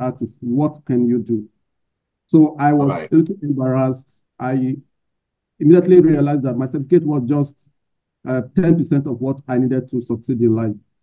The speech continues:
Speaker 2: Okay, so let's put that in perspective. It's no different than going, you know, when they,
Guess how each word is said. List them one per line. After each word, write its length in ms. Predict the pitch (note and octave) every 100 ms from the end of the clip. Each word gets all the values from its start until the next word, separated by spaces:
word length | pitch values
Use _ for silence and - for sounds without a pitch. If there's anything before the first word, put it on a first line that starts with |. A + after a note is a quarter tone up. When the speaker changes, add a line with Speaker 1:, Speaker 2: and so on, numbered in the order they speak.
| _ _
Speaker 2:
Okay, 360 | F3+ F#3 E3 D#3+
so 180 | - F#3
let's 180 | G3+ G3
put 140 | G#3+
that 100 | G3+
in 60 | D#3+
perspective. 560 | E3 - F3 E3+ F#3
It's 140 | D#3+ -
no 160 | F#3
different 460 | F3 F#3 F#3+ E3+ C#3
than 220 | D#3 D3
going, 280 | C3 D#3 D3+
you 80 | C#3
know, 100 | C#3+
when 120 | C#3+
they, 180 | C#3+ C#3